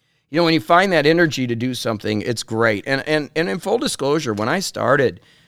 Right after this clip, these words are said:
uh, Morning Coach, when, or even before Morning Coach, when I started writing books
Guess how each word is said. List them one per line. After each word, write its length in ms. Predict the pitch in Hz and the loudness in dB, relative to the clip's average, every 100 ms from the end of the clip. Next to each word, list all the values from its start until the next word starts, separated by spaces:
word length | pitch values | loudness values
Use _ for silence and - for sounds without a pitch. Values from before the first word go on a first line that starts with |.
| _ | _
uh, 160 | 135 135 | 2 2
Morning 400 | 127 151 196 202 | 4 4 4 2
Coach, 380 | 135 98 73 95 | -2 -6 -8 -8
when, 200 | 123 - | -6 -4
or 280 | 151 143 180 | -4 0 0
even 240 | 202 202 | 0 -2
before 340 | 147 123 147 | -4 -2 -2
Morning 300 | 151 117 110 | -2 -2 -6
Coach, 240 | - 92 107 | -8 -8 -4
when 80 | 147 | -2
I 60 | |
started 260 | 175 170 131 | 0 0 2
writing 300 | 120 131 107 | 0 0 -4
books 520 | 95 98 - - - | -6 -6 -6 -14 -20